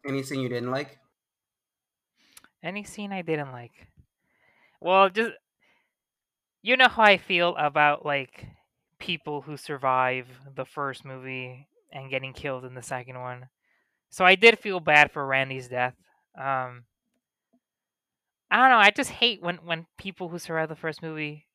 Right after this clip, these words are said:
Speaker 2: who survive, like, the initial movie, die in the second one. I guess Randy
Speaker 1: I
Speaker 2: was
Speaker 1: like,
Speaker 2: treated
Speaker 1: I
Speaker 2: with a
Speaker 1: feel
Speaker 2: lot
Speaker 1: like that's
Speaker 2: more
Speaker 1: kinda, it's kinda needed though, but it was, it's better than Rachel.
Speaker 2: 'Cause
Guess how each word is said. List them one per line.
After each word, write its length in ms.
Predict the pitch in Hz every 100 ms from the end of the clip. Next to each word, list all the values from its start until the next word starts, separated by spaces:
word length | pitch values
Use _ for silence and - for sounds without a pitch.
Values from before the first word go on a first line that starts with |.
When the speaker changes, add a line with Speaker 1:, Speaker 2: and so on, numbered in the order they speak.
| _
Speaker 2:
who 60 | 165
survive, 420 | - 143 143 143
like, 160 | 143 139
the 80 |
initial 320 | 143 143 - 139
movie, 260 | 139 135
die 540 | 135 131 127 131 127 139
in 80 | 143
the 80 |
second 340 | 131 139 - 131
one. 140 | 131
I 80 | 147
guess 380 | 180 220 - -
Randy 320 | 160 185 208
Speaker 1:
I 60 | 196
Speaker 2:
was 80 | 208
Speaker 1:
like, 80 |
Speaker 2:
treated 160 | 202 196
Speaker 1:
I 40 |
Speaker 2:
with 100 | 180
a 20 | 160
Speaker 1:
feel 100 | 147
Speaker 2:
lot 160 | 160
Speaker 1:
like 100 | 370
that's 0 |
Speaker 2:
more 140 | 175 160
Speaker 1:
kinda, 460 | 269 254 196 151 - _ _ _ _ _
it's 80 | -
kinda 340 | - 370 269
needed 440 | 185 220 214 147 123
though, 340 | 123 120 113
but 220 | 127 127 -
it 180 | 170 185
was, 520 | 214 247 214 175 - _ _ _ -
it's 100 | 147
better 260 | 202 233
than 180 | 190 151
Rachel. 400 | 143 135 - 78 _ _ _ _ _ _ _ - _ _ _ _ _ _ _ _ _ _ _ _ _ _ _ _ _ _ _ _ _ _ 175 160 135 147 - _ -
Speaker 2:
'Cause 200 | 135